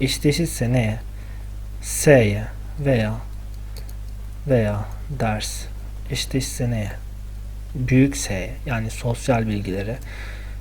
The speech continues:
eşitse, şurada bir hata mı yaptık? Else if, ha, şurada noktalı virgülü koymamışız, o yüzden düzenlemedi. Else if şimdi düzenleyecektir.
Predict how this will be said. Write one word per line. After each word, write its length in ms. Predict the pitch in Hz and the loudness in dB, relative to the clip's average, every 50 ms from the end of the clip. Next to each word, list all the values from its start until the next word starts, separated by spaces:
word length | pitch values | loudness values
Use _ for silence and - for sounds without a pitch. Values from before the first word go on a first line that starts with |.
| - - - - - - - - - - - - - - | -8 -8 -8 -8 -8 -8 -8 -10 -10 -10 -10 -10 -4 -2
eşitse, 720 | - 127 - 151 147 - - - - 113 107 110 120 127 - - - - | -2 0 0 0 -2 -2 -4 -4 -2 -2 -2 0 -2 -4 -6 -8 -10 -8
şurada 300 | - - 139 120 113 117 | -6 -2 0 0 0 0
bir 60 | 110 | 0
hata 380 | - - 123 - - 135 131 | -2 -4 -4 -4 -2 -2 -2
mı 100 | 120 107 | 0 0
yaptık? 500 | 107 101 101 - - - - - - - - - - - - - - - - - - - - - - - - - - - - - - - - - - - - - - - - - 113 | -2 -2 -4 -6 -6 -8 -8 -8 -8 -8 -8 -8 -10 -10 -8 -8 -8 -8 -8 -8 -10 -10 -10 -10 -10 -10 -10 -10 -10 -10 -10 -10 -10 -10 -10 -10 -10 -10 -10 -10 -10 -10 -4 2 4
Else 460 | 120 123 127 127 - - 135 120 - - - - - - | 6 6 6 4 2 0 -2 -2 -2 -4 -8 -10 -4 -2
if, 360 | 120 113 107 - - - - | -2 -2 -2 -2 -6 -8 -4
ha, 200 | - - 113 104 | -2 0 0 0
şurada 400 | - - - 123 113 - 117 113 | 0 -2 -2 -2 0 0 -2 -2
noktalı 460 | 120 117 110 104 - - 123 113 110 | 0 -2 -4 -4 -2 -2 0 0 2
virgülü 360 | 110 110 107 - 113 107 107 | 0 0 -2 -2 -2 -2 -2
koymamışız, 600 | - - 110 104 101 101 107 - - - 131 - - | -2 -2 -2 -2 -2 -4 -4 -6 -6 -8 -6 -2 -2
o 80 | 113 | 0
yüzden 380 | 110 110 - - 123 110 107 110 | 0 0 -2 -2 -2 -2 -2 -2
düzenlemedi. 640 | 107 - - 107 104 101 101 98 101 107 - 135 127 - - - - - - - - - - - - - | -2 -2 -2 -2 -2 -2 -2 -4 -4 -4 -6 -6 -8 -8 -10 -10 -10 -10 -10 -10 -10 -10 -12 -10 -10 -6
Else 380 | 117 117 113 107 - - - 104 | -4 -2 -2 -2 -2 -4 -6 -6
if 200 | 101 98 - - | -6 -6 -4 -4
şimdi 280 | 131 113 104 104 101 107 | -4 -4 -4 -4 -6 -4
düzenleyecektir. 880 | 110 107 104 98 95 98 101 104 - - 110 - - - 127 - - | -4 -4 -4 -4 -4 -4 -4 -4 -4 -6 -6 -6 -4 -6 -6 -6 -6